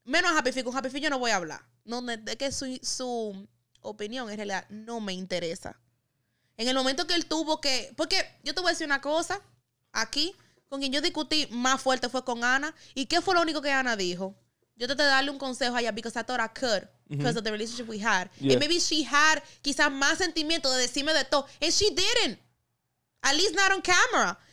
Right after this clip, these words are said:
Speaker 2: Exacto.
Speaker 1: ¿Tú me entiendes? Ellos lo subieron en video sin decirme nada, sin darme una explicación. Siéntate ahí y mira lo que está pasando. Que todo el mundo que nos conoce a nosotros vean a cuatro personas de las cuales yo consideraba a mis amigos, porque esto no solamente era un show, esto era una familia.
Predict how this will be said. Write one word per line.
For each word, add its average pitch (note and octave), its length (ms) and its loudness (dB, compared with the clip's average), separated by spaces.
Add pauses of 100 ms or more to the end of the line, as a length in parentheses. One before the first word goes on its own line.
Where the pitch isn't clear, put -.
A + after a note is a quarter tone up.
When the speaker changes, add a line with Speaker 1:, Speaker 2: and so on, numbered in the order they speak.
(140)
Speaker 2:
Exacto. B2+ 460 2
Speaker 1:
¿Tú F4 80 -4
me A4+ 80 2
entiendes? D#4 300 0
Ellos E4+ 200 4
lo A#4 80 4
subieron G4+ 320 2
en G4 80 0
video D#4 220 2
sin D4+ 160 -2
decirme G4 500 2
nada, A#3 480 2 (500)
sin D#4+ 720 0
darme D#4+ 240 2
una A4 100 2
explicación. C4 680 0 (320)
Siéntate F#4 460 -2
ahí G#4 260 2
y C#4+ 120 -2
mira D4+ 220 2
lo F4 100 4
que F4 60 -2
está E4 160 -2
pasando. G#3 560 -2 (340)
Que D4 160 0
todo D#4+ 260 2
el F4 100 0
mundo D#4+ 580 0
que C4+ 140 0
nos C4+ 160 -6
conoce C4+ 280 -2
a D#4 40 -2
nosotros D4+ 520 -2 (380)
vean D4 540 2
a C4 160 0
cuatro D4 280 2
personas D#4+ 500 -2
de C4+ 380 -2 (140)
las C4+ 180 0
cuales C#4 200 -2
yo C#4+ 60 -4
consideraba D4 580 2
a C4+ 120 2
mis C#4 180 -4
amigos, E4 260 0
porque D4+ 180 0
esto F4+ 120 -2
no G#4 80 -2
solamente E4+ 380 0
era D4+ 80 -2
un C#4 60 -4
show, D#4 160 4
esto C4 160 2
era D4 80 0
una D4+ 120 -2
familia. A3 520 -2